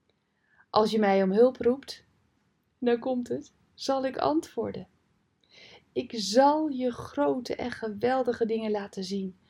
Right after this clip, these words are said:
waarvan je nog niets weet." Ga naar God toe, bid. Ik moedig je aan om bijvoorbeeld een alarm op je telefoon te zetten om in ieder geval drie momenten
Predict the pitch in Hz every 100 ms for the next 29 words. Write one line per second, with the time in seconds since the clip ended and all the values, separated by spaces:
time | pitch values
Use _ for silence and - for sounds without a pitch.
0 | _ - 233 226 269 254 247 247 226 -
1 | 240 - - - - - - 247 240 214
2 | - - _ _ _ _ _ _ _ _
3 | _ _ _ - 214 202 170 - - 175
4 | 180 - _ - 180 175 - - _ _
5 | _ _ _ - 208 233 247 311 240 220
6 | 214 220 208 202 - - 247 226 262 233
7 | 226 220 220 220 254 440 440 240 - 226
8 | 202 190 190 233 226 202 190 185 202 208
9 | 233 262 - 220 208 - 247 302 302 233
10 | 226 247 233 190 185